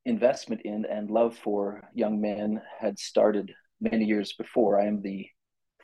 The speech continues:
third of nine boys with no sisters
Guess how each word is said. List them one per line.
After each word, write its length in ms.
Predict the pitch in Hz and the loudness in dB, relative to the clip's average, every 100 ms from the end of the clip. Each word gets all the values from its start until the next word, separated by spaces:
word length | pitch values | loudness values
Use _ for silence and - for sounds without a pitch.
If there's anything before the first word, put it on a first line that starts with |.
| - | 2
third 220 | 127 117 | 6 6
of 240 | - 101 | 4 0
nine 360 | 110 107 107 104 | 0 0 0 0
boys 560 | 113 107 98 92 95 - | 2 2 2 -4 -8 -8
with 160 | 101 - | -6 -2
no 160 | 104 | -2
sisters 800 | 101 - 113 - - - - - | -2 -4 -6 -6 -10 -10 -10 -10